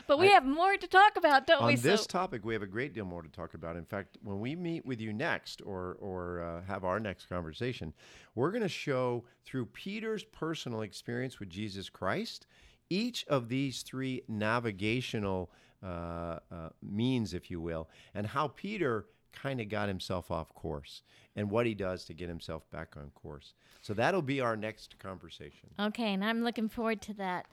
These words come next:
Speaker 1: Mark. And so I have a closing prayer. Um, it's a very short one, but it's from Saint John of the Cross that I think applies to our conversation. "So let us get recollected and look for Jesus within.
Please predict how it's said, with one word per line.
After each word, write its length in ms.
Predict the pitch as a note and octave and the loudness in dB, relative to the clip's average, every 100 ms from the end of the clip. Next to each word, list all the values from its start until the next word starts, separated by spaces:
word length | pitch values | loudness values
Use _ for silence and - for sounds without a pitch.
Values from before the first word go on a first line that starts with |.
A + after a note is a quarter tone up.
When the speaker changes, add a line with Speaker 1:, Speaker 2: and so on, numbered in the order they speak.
| - - - | -20 -20 -14
Speaker 1:
Mark. 400 | F#3 F3+ F#3+ G#3 - - | -6 -2 -2 -4 -12 -10
And 360 | G#3 G3+ G3 - | -6 -2 -4 -6
so 180 | - B3 | 0 2
I 80 | |
have 160 | C4+ D#4+ | 4 2
a 60 | F4 | 2
closing 460 | - G4 F4 C4+ | 0 0 2 -2
prayer. 500 | - A#3+ G#3+ G#3 C4 - - - - | -2 0 2 2 0 -6 -20 -14 -4
Um, 320 | A3 G#3+ G3+ | -2 -2 -4
it's 120 | G#3 | -4
a 40 | A#3 | -2
very 240 | B3 C#4 | 2 2
short 320 | E4+ - F4 | 2 0 2
one, 160 | G#3+ A3+ | 6 6
but 140 | B3 | 4
it's 180 | C4+ - | 2 0
from 240 | - F#4 F4 | 2 2 2
Saint 300 | D4 A#3+ - | 0 -2 0
John 240 | A3 G#3+ | 2 2
of 60 | G#3 | 0
the 60 | |
Cross 400 | - A#3 A#3 B3 | 0 2 2 0
that 120 | G#3+ | -4
I 100 | F#3+ | -2
think 260 | G#3+ A3 G#3+ | -2 -2 -2
applies 600 | F#3+ - G3 G3+ A3 - | -4 -2 -2 0 -2 -4
to 300 | - G3 G3+ - - | -2 0 0 -4 -10
our 120 | - F#3 | -4 -4
conversation. 960 | - F#3+ F3+ - G3+ F#3+ - D#3 D3 - _ - - - - _ | 2 2 2 -2 -4 -4 -6 -8 -8 -16 _ -20 -20 -20 -20 _
"So 160 | C4 | 0
let 220 | B3+ C#4+ | 4 4
us 160 | C4+ - | 4 0
get 200 | A3+ G3+ | -2 -2
recollected 720 | G3+ G#3+ - G#3 G3+ F#3+ F#3 F3 | -2 -2 0 2 2 2 -2 0
and 280 | E3+ F#3 G3+ | 0 2 4
look 200 | C4+ - | 2 2
for 180 | B3 | 0
Jesus 640 | G#3+ - C4 C4 A3 - - | 2 4 4 4 0 -2 -2
within. 600 | F#3 G#3 G#3 E3+ D#3+ | 0 4 6 6 2